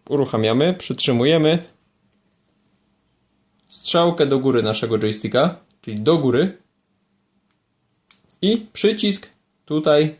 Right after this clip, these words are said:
trybów funkcyjny też. Czyli i przycisk funkcyjny, i do góry przez trzy sekundy.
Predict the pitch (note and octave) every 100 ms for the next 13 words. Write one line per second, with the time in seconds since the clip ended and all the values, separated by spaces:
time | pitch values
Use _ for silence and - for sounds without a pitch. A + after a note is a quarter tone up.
0 | _ - D3 D3 D#3 D#3 _ _ _ _
1 | A#2 A2+ - D3+ C#3+ C#3+ C#3+ - _ A2
2 | F#2 - _ _ _ _ _ B2 A#2 A#2
3 | _ _ _ _ _ G3+ G#3 A3 G#3 G3+
4 | G3 G3+ F#3 G#3 F#3+ F3+ F3+ - _ E3+
5 | C3 - _ _ _ C3 C3+ F3+ E3+ E3+
6 | E3+ - - C#3+ - - _ - - G#3+
7 | G#3+ - E3 D#3+ B2+ A2 -